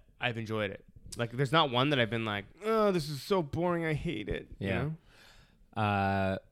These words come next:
Speaker 2: the, my favorite example of reading a book that,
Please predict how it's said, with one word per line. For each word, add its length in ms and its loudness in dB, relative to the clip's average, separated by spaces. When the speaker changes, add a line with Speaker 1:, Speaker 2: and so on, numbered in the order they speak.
Speaker 2:
the, 640 0
my 200 0
favorite 280 -6
example 400 0
of 220 -4
reading 240 -4
a 40 -2
book 340 -4
that, 260 -6